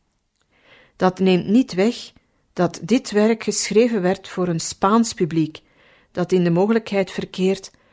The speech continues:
om desgewenst de in de aantekeningen van pater Crisogono en van pater Matthias overvloedig aangehaalde archiefstukken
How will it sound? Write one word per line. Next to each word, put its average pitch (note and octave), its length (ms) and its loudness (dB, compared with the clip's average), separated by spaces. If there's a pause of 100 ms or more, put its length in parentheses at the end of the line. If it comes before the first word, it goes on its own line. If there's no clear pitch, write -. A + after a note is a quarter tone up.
(400)
om F#3 180 4
desgewenst A3 840 2
de F#3 240 -2
in F3+ 200 2
de E3+ 140 2
aantekeningen G3 760 2
van F3 160 -2
pater E3+ 320 -2
Crisogono G3 680 0
en E3+ 200 -4
van E3 220 -2
pater E3 340 -2
Matthias F#3 840 -4
overvloedig F3+ 760 -2
aangehaalde F3+ 640 0
archiefstukken F#3+ 800 -6